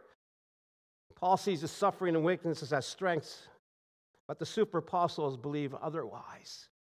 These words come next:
Remember I told you about the Greek-Roman culture, that it was the social ascent, that ladder that you climb to success to become a C E O, you know, to become popular, to be, you know, known by everyone, to have the biggest stage. That was Paul before his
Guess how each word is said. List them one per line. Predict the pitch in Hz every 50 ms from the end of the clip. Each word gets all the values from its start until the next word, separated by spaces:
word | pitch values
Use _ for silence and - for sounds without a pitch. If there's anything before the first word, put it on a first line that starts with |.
| _ _ -
Remember | 180 233 277 277
I | 262 240
told | - 220 226 208 185
you | 208
about | 180 196 185 -
the | 180 151
Greek-Roman | 117 180 190 190 185 - 170 165 160 160 156 147 139
culture, | - - 165 156 156 156 - - 147 131 120
that | 135 131 127
it | 147
was | 139 139 123
the | - 127
social | - - - 196 180 175 - - 170 160 151 - - - - - -
ascent, | 139 - - - 175 156 156 147 - _ _
that | 151 139 127 117
ladder | 131 131 147 156 156 156 160 156 143
that | 147 -
you | 120 131
climb | 131 - - 160 151 151 156 151
to | - -
success | 127 - - 131 - - - 156 147 - -
to | - 147
become | 127 139 - 151 143 131
a | 131
C | 120 - - 160 151 147 139
E | 135
O, | 131 147 151 151 143 147 147 - - - - - - - - _ -
you | 147
know, | 160 151 147
to | 135 135
become | 143 139 - 165 151 131 117 - -
popular, | - 175 151 160 156 - 170 165 160 160 160 156
to | 151 - 160 127
be, | 113 156 156 147 120 - - - - - _
you | 165 170 165
know, | 165 156 151
known | 151 165 175 170 180 180 180 160
by | 160 151 151
everyone, | 170 175 185 185 170 175 180 175 180 165 -
to | 143 127
have | 151 175 165 143
the | 170
biggest | 151 143 185 165 175 -
stage. | - - 196 196 190 180 - - - - - - _ _ _ _
That | 254 254 294 302
was | 269 269 - -
Paul | - - - - 269 269 262 220
before | 160 202 - - - 254 240 240 226 -
his | - 202 180 - -